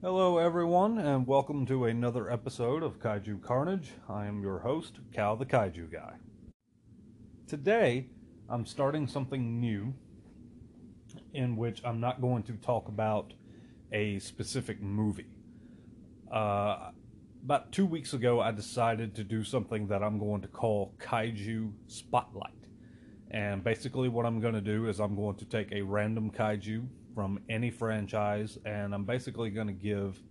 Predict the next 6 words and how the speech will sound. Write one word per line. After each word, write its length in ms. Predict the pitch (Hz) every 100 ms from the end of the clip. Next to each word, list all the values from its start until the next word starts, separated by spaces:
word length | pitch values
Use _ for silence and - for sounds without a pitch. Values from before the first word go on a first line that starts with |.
| - - - - -
the 400 | 95 98 95 101
unofficial 520 | 120 117 110 117 - 87
history 680 | - 113 - 110 104 104 - - - - - - -
of 480 | 101 98 98 98 - - - - 95
this 480 | 104 - - - - -
kaiju. 520 | - 107 101 110 110